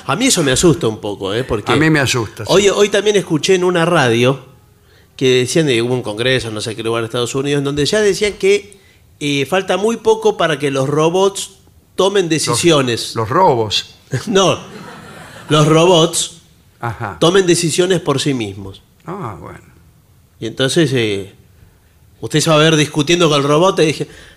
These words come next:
Speaker 1: "Te dije que no lo pusieras
Speaker 2: El género
Speaker 1: ahí".
Speaker 2: humano, al género humano hay que gozarlo porque no le queda mucho.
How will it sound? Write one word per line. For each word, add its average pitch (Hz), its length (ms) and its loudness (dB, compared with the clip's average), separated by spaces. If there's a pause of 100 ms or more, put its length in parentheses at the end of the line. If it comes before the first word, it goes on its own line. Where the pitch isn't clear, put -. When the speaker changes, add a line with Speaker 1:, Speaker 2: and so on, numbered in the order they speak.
Speaker 1:
"Te 214 100 2
dije 269 280 2
que 202 100 0
no 220 80 4
lo 214 140 4
pusieras 196 400 4
Speaker 2:
El 226 80 2
género 226 220 2
Speaker 1:
ahí". 170 40 4
Speaker 2:
humano, 185 500 4
al 151 140 4
género 202 320 0
humano 165 480 2 (140)
hay 139 120 -2
que 147 120 0
gozarlo 156 580 2
porque 131 240 -4
no 131 80 0
le 131 140 -2
queda 120 220 -2
mucho. 82 440 -12